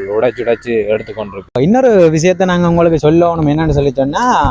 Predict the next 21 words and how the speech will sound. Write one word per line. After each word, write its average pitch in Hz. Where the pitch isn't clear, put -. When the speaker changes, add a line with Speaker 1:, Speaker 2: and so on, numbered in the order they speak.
Speaker 2:
இந்தியாவில 220
இருந்து 185
கூட 202
கப்பல் 196
வர 170
போதாம். 143
அதாவது 175
நாகப்பட்டினத்துல 170
இருந்து 165
காங்கேசன் 196
துறைமுகத்துக்கு 170
வர 147
போதாம்னு 143
சொல்லி 151
சொல்லியிருக்கிறாங்க. 156
அங்க 185
இருந்து 190
கூட 175
பக்தர்கள் 175
வந்து 175
நல்லூரான் 175